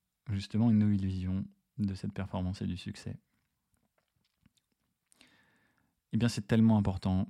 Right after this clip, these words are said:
parce que ça va nous permettre, euh, de nous régénérer, de guérir. Ça va nous permettre d'accéder aussi, euh,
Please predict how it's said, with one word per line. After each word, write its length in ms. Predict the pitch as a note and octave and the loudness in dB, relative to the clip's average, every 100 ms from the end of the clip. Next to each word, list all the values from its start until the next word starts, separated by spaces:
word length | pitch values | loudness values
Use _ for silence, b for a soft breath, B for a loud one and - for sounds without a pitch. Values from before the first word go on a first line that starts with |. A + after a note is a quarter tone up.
| - | -6
parce 260 | F#2+ F#2+ | -6 -8
que 460 | - G2+ G2+ G2+ G2 _ _ _ _ _ - b b b b b b b b b | -4 -2 0 0 -2 _ _ _ _ _ -20 b b b b b b b b b
ça 160 | - G#2 | -4 0
va 200 | G2+ G2+ | 2 4
nous 140 | G2+ | 4
permettre, 600 | G2+ G#2 F#2+ G2 - - | 2 0 2 0 -6 -6
euh, 260 | G2 F#2+ F#2+ | -4 -2 -2
de 120 | F#2 | -2
nous 160 | F#2+ G2 | -2 0
régénérer, 680 | G2 F#2 F#2 F#2 F#2 F#2+ G2 | -2 -2 -2 -2 -2 -2 -4
de 180 | F#2+ | -6
guérir. 720 | F#2 F#2+ F2+ F#2+ F#2+ G2 G2+ - _ _ _ B B B B B | -6 -4 -4 -4 -4 -4 -6 -14 _ _ _ B B B B B
Ça 140 | - F#2+ | -6 0
va 80 | |
nous 100 | G2 | 2
permettre 300 | G2 G2 G#2 | 2 2 2
d'accéder 500 | G2 G2 - F#2+ G#2+ | 2 0 -2 -2 0
aussi, 640 | G#2 G2 - A#2+ B2 B2 A#2+ | 0 -2 -4 0 2 0 0
euh, 420 | B2+ G2 F#2+ F#2 | -2 -2 0 -2